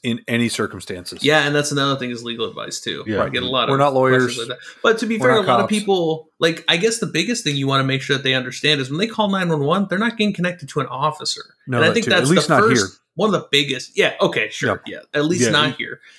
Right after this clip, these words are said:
Speaker 3: I,
Speaker 2: One,
Speaker 3: I
Speaker 2: one big misconception is that you're getting to, connected directly to an
Speaker 3: And I think
Speaker 2: officer.
Speaker 3: we as men feel that quite a bit more than our female counterparts.
Speaker 1: Sure,
Speaker 3: Um,
Speaker 1: which is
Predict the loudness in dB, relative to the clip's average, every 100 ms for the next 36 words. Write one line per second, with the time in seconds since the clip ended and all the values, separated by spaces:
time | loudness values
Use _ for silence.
0 | -2 4 4 4 4 4 2 4 2 2
1 | 0 -2 -4 -2 -2 -2 -6 -4 -6 -4
2 | -2 -2 -6 -14 _ _ -2 -2 -2 -10
3 | -6 -6 -6 -12 -4 0 0 2 0 0
4 | -10 -4 0 4 4 2 0 -4 0 0
5 | 0 -2 -2 -2 -4 -8 -2 2 4 4
6 | 2 0 0 2 0 -2 -2 0 2 0
7 | -2 -4 -6 -2 0 0 -2 -2 0 0
8 | 0 0 0 2 0 0 -6 -8 -8 -2
9 | 0 2 0 2 2 0 -6